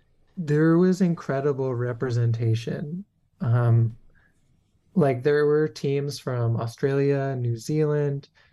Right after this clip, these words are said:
Singapore, uh, Malaysia, Indonesia. There was a team from India. There was,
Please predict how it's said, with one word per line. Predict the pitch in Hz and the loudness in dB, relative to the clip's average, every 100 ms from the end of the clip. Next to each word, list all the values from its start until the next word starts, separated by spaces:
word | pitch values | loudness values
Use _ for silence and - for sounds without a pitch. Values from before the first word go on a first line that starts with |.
| _ _ _ | _ _ _
Singapore, | - 156 156 151 139 139 135 135 135 120 _ _ _ _ _ _ | -2 0 0 -2 -2 0 0 0 -2 -6 _ _ _ _ _ _
uh, | 123 117 | 0 2
Malaysia, | 117 123 139 165 165 160 - 147 147 143 147 - | 2 2 2 4 4 2 2 0 2 0 -4 -4
Indonesia. | 151 135 127 147 170 160 165 156 151 147 | -4 -2 -2 2 2 2 2 0 0 0
There | |
was | 135 | -4
a | 131 | -6
team | 117 147 143 | -6 -4 -2
from | 139 - | -2 -4
India. | 135 147 156 156 156 151 147 _ _ _ _ | -4 -2 0 2 2 0 -4 _ _ _ _
There | 135 127 | -2 2
was, | 123 123 123 117 117 - | 2 4 4 2 -2 -8